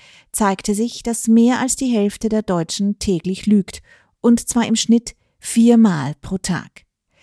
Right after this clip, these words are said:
Das Bundesland Thüringen war Spitzenreiter mit bis zu fünfzehn Lügen pro Tag. Künftig werden die jetzt jüngeren Menschen vielleicht noch mehr lügen,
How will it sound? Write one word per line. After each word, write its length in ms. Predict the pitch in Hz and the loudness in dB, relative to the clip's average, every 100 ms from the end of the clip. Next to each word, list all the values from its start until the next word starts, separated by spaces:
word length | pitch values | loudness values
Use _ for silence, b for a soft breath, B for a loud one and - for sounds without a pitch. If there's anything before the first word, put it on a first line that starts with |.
| b b - | b b -4
Das 160 | 240 | -4
Bundesland 640 | - 285 302 - 240 226 - | 0 0 0 2 0 0 -4
Thüringen 540 | 262 240 175 165 175 | -4 -2 -2 -2 -4
war 80 | 175 | -6
Spitzenreiter 880 | - 220 - 165 - 123 139 202 226 | -4 -4 -4 -6 -8 -10 -6 -2 0
mit 300 | 226 - - | 0 -2 -8
bis 220 | 208 - | -8 -4
zu 140 | 220 | -6
fünfzehn 720 | 214 240 220 - - 170 170 | -4 0 0 0 -6 -4 -2
Lügen 400 | 165 175 156 117 | -2 -2 -2 -8
pro 200 | - 143 | -8 -12
Tag. 460 | 139 147 - _ _ _ _ b b b b | -8 -10 -10 _ _ _ _ b b b b
Künftig 500 | - 262 254 285 - | 0 0 0 -8 -2
werden 300 | 233 233 220 | 0 2 2
die 100 | 214 | 2
jetzt 360 | 202 190 - - | -2 -2 -6 2
jüngeren 420 | 226 214 185 175 | 4 6 4 0
Menschen 420 | 165 170 - 202 b b _ | 0 0 0 0 b b _
vielleicht 480 | 220 196 190 - | 0 2 0 0
noch 200 | 208 190 | -2 2
mehr 280 | 202 220 214 | 4 6 6
lügen, 440 | 175 160 147 156 | 4 -2 -2 -6